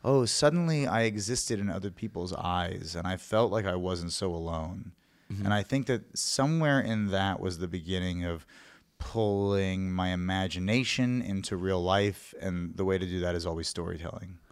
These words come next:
Speaker 2: Do you feel like in your childhood, and we were talking a little bit before off, uh, before off camera about how you grew up in rural New Jersey,
Speaker 1: Yeah.
Speaker 2: very opposite of where we're at now in the
Speaker 1: Yeah.
Speaker 2: heart of New York City.
Speaker 1: Uh-huh.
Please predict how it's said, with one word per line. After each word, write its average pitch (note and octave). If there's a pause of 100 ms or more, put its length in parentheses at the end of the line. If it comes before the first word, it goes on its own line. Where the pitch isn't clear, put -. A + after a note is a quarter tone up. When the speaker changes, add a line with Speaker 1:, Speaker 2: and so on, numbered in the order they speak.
(460)
Speaker 2:
Do B2
you C#3+
feel D#3+
like C#3 (360)
in A#2
your A2
childhood, A#2
and G#2+
we A2
were G#2+
talking A2
a -
little G#2+
bit G#2
before A2+
off, G#2 (160)
uh, G#2+ (160)
before A#2
off A2
camera A#2+
about G#2 (320)
how A2+
you A2
grew A#2
up A#2
in A2
rural A#2
New A2+
Jersey, G#2+
Speaker 1:
Yeah. E2+ (180)
Speaker 2:
very B2
opposite A#2
of G#2
where A2
we're G#2+
at G2+
now G#2
in F2
the G2
Speaker 1:
Yeah. F2+
Speaker 2:
heart A#2
of A2
New A2+
York A2
City. A2
Speaker 1:
Uh-huh. G#2